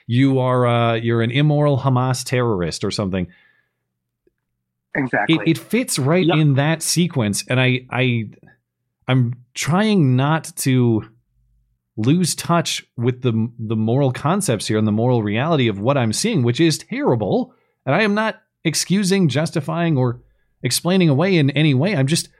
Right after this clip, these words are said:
Speaker 1: recognizing the sequence and seeing the propaganda patterns. And there's, there will, it's just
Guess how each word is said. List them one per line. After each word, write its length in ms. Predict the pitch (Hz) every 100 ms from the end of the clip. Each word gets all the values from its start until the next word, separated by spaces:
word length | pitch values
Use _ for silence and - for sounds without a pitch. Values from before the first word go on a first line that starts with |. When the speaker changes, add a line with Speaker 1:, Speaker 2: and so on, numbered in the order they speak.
| -
Speaker 1:
recognizing 680 | 131 190 202 170 165 143 131
the 80 | 123
sequence 500 | - 233 120 117 - _ _
and 200 | 127 139
seeing 420 | - 170 202 175
the 60 | 139
propaganda 640 | 127 160 156 120 185 226
patterns. 520 | 131 95 85 101 127 - _ _ _ _ _ _
And 100 | 143
there's, 160 | 170 156
there 200 | 143 156
will, 220 | 147 151 -
it's 160 | 147 -
just 160 | 170